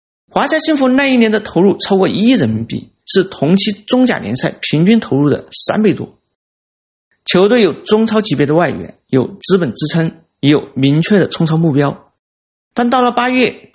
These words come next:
成绩还排在第六位，冲超前景不明朗。原主帅安蒂奇因此被换掉，李铁临危受命，接过了这个烂摊子。外界对他的期待并不高，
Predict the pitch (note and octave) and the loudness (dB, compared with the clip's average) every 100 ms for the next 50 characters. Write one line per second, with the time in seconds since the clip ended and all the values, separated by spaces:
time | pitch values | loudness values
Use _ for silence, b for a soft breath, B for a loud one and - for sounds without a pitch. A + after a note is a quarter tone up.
0 | - A#2 C3 C3 - - - B2+ B2+ - | -4 -2 -2 -2 -6 -10 -6 -6 -6 -4
1 | D3+ D3 G3 A3 D#3+ - - _ _ _ | -4 0 4 4 4 0 -12 _ _ _
2 | _ - G#3 G#3 G3+ G3 F3 D#3 E3+ E3+ | _ 0 2 2 0 0 -2 -2 0 0
3 | A#2+ D#3 E3 - - _ _ _ _ _ | 0 -2 -6 -8 -20 _ _ _ _ _
4 | _ _ - D#3 A3 E3+ F3+ C3+ G3 G3 | _ _ -2 0 2 0 -2 2 2 0
5 | - - - B2+ G#3+ A#3 - C3 C3+ - | -4 -10 -6 2 2 2 0 0 -2 -4
6 | - _ _ _ - C#3+ - - - _ | -8 _ _ _ 0 0 0 -6 -12 _
7 | C3 C3 D#3+ F#3+ G#3 D3+ C#3+ - _ _ | -2 2 2 2 2 -2 -2 -6 _ _
8 | - D3+ E3 E3+ C3 C3+ C3 B2 A#2+ A2 | -4 0 2 0 0 0 0 0 -2 -6
9 | G#2+ - _ _ _ _ _ _ _ _ | -6 -10 _ _ _ _ _ _ _ _
10 | _ _ _ _ - A3+ A3+ G3+ G3+ A3 | _ _ _ _ 0 2 2 0 2 2
11 | G#3 G3 - G#3 - C4 D3+ - - - | 2 -2 0 -2 0 -2 -2 -6 -14 -18